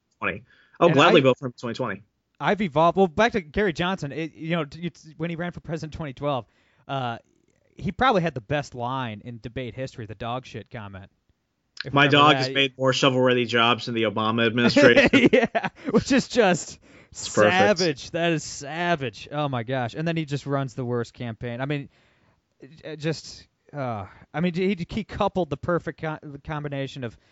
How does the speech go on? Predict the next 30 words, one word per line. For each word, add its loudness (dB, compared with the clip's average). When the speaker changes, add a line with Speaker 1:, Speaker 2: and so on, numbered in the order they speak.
Speaker 2:
not -2
understanding -6
libertarianism -6
with -6
a -8
complete -8
lack -6
of -8
understanding -8
of -12
anything. -8
<laughs> -2
So -2
it -2
was -6
like 0
Speaker 1:
Yeah. -2
Speaker 2:
just -2
the 2
perfect -2
storm, -2
you -8
know, -4
what -4
is -8
Aleppo, -10
all -10
that -12
stuff. -14
But, -14